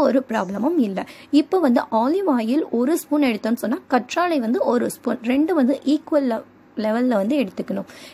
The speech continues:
இப்போ இது ரெண்டையும் நல்லா வந்து மிக்ஸ் பண்ணணும். எந்த அளவுக்கு மிக்ஸ் பண்ணணும் அப்படின்னு பார்த்தோம்னு சொன்னா, இந்த மாதிரி ஒரு க்ரீமியான ஸ்ட்ரக்சருக்கு வரும். அது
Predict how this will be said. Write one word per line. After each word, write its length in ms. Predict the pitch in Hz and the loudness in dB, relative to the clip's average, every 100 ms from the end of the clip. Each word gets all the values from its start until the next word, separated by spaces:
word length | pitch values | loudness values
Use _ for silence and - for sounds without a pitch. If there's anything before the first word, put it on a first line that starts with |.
| 311 | -2
இப்போ 160 | 359 403 277 | 0 2 2
இது 120 | 240 277 | 2 0
ரெண்டையும் 400 | 214 214 262 302 202 | 0 0 2 2 2
நல்லா 440 | 208 269 349 392 427 254 | -2 -2 0 0 0 -2
வந்து 220 | 208 254 277 | -4 0 0
மிக்ஸ் 240 | 233 - - | 0 -4 -2
பண்ணணும். 280 | 233 190 - 226 | -2 -2 -2 0
எந்த 200 | 320 370 359 | 2 2 0
அளவுக்கு 300 | 240 233 226 208 | 0 -2 -2 -4
மிக்ஸ் 220 | - - | -6 -6
பண்ணணும் 320 | 240 202 214 202 | -2 0 -2 -4
அப்படின்னு 280 | - 214 214 | -4 -4 -2
பார்த்தோம்னு 280 | 202 220 - | 0 -2 0
சொன்னா, 160 | 190 311 - - - 320 | 0 0 -4 -20 -2 0
இந்த 140 | 392 359 | 2 2
மாதிரி 220 | 214 185 180 | 2 0 0
ஒரு 100 | 262 269 - | -2 -2 -2
க்ரீமியான 600 | 294 349 403 277 190 233 | 2 2 2 0 0 -4
ஸ்ட்ரக்சருக்கு 520 | - 254 - 262 - 196 | -4 -8 -4 -6 -2 -2
வரும். 200 | 190 - | -2 0
அது 120 | 247 | 0